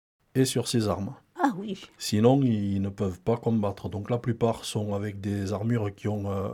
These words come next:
Speaker 1: une référence historique. Et, euh, pareil pour les armes. Sinon, euh, après, tout est émoussé. C'est des combats, euh, très physiques.
Speaker 2: Oui.
Speaker 1: Et on met le genou à terre, on a perdu.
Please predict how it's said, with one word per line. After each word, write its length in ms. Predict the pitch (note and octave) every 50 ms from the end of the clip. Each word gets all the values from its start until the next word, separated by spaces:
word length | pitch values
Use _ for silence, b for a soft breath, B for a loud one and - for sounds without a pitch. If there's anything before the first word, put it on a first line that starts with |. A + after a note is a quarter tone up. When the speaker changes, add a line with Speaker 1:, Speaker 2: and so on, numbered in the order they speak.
| A#2+ G#2
Speaker 1:
une 140 | A2 G2+ A2
référence 540 | G#2 G#2+ G#2+ - A2+ G#2 A2 A2+ A2 -
historique. 460 | A#2+ - - - G2+ A#2 C#3+ D3 - - - _ _ _ _ _ _ _ -
Et, 240 | A2+ A2+ A2+ A2+ A2
euh, 160 | G#2 G2 F#2+
pareil 280 | - - F2 F#2+ G2+
pour 200 | G2+ - G2+ G2
les 180 | F#2+ F#2 F#2 G#2
armes. 280 | B2 C#3 C#3+ D3 C#3+ C3+
Sinon, 420 | - - G2 F#2 F#2+ G#2 A2 G#2
euh, 40 | - - - - G2 G2+
après, 240 | G#2 F#2+ - G#2+ G#2+
tout 260 | - - - A#2 -
est 140 | A2 G2+ -
émoussé. 600 | A2+ A2 A#2 A2+ A2 G#2+ - - B2+ C3 C#3 C#3+
C'est 220 | C#3+ - - A2+ G2+
des 120 | G#2 G2+
combats, 520 | - - A2 G#2 A2 G#2+ A#2 A#2 A#2 A2+ G#2+ G#2 G2+ G2
euh, 40 | G2 - - _ _ _ _
très 160 | - - A2+
physiques. 460 | G#2 - B2+ G2+ G#2 C3 C#3+ - - G3 - _ _ _ _ _ _ _ - -
Speaker 2:
Oui. 140 | G#3+ G3 F#3+ -
Speaker 1:
Et 180 | A2 G2+ G2
on 120 | F#2+ F#2 F#2
met 180 | F#2+ G2 G2 F#2+
le 100 | F#2+ F#2+
genou 280 | G2+ G#2+ G#2 G2+ G2
à 60 | F#2+
terre, 200 | F#2+ - G#2+ A2+
on 80 | C3 B2
a 40 | A2
perdu. 300 | - - G2+ F#2+ F2+ A2